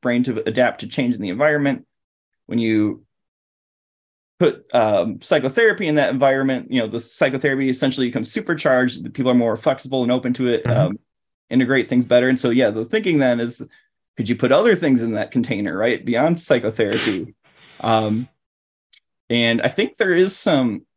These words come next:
Speaker 1: very tentative knowledge or research that just came out in the last year or so,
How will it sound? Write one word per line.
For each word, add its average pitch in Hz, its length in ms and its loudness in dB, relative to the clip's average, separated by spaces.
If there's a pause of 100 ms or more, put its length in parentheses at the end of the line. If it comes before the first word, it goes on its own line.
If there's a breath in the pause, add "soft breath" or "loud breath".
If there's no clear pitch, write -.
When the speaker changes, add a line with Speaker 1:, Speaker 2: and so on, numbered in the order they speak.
(140)
Speaker 1:
very 196 400 0
tentative 180 440 0
knowledge 127 460 2
or 123 280 -2 (260)
research 143 340 -4
that 120 80 -4
just 156 180 -6
came 180 140 -2
out 170 60 4
in 135 80 2
the 127 40 2
last 123 320 2
year 127 280 0
or 110 40 0
so, 104 340 -2